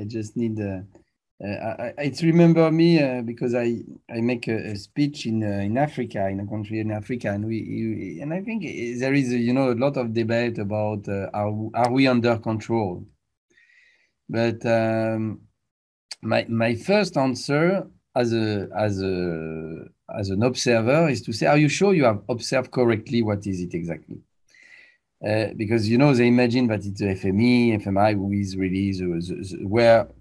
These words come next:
they, they, they, they put the model of the policy, they constrain the policy and, and develop the, what you call the isomorphism of policy. But when you observe correctly,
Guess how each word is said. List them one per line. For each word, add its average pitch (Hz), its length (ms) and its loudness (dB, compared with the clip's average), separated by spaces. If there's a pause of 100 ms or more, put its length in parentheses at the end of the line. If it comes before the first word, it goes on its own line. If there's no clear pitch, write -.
(340)
they, 98 240 -10 (260)
they, 95 320 -6 (100)
they, 90 840 -4
they 98 100 -4
put 123 300 -2
the 117 100 6
model 113 360 4
of 104 120 0
the 101 100 -4
policy, 104 640 -2
they 104 120 -2
constrain 110 500 -2
the 101 100 -4
policy 101 600 -2
and, 101 380 -2 (160)
and 104 260 -4
develop 117 380 2
the, 101 240 -2 (500)
what 101 220 -6
you 98 80 -8
call 104 180 -4
the 95 120 -4
isomorphism 110 800 0
of 92 120 -10
policy. - 380 -10 (580)
But 127 360 2 (200)
when 165 260 6
you 202 140 8
observe 185 520 0
correctly, 143 760 0